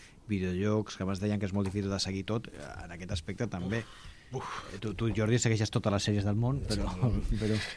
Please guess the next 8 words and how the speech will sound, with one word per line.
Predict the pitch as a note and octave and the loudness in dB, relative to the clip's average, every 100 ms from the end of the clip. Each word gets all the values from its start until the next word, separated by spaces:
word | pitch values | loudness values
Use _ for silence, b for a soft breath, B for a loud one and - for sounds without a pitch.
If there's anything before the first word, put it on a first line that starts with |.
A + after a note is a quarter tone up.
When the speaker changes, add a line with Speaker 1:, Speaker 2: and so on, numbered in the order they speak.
| B | B
Speaker 2:
No, | C3+ | 2
no, | C3+ D#3 G#2 | 6 6 6
és | F#2+ A2 | 2 2
una | F2+ G#2+ | 2 0
experiència, | - F#2 F#2+ A2+ C3 G#2+ F2+ D#2+ | -2 -4 -2 2 4 4 0 -6
fa, | - G#2 - - - - - | -2 0 -2 -8 -14 -14 -8
diguéssim, | F#2+ F2+ | -6 -4
jo | E2+ | -4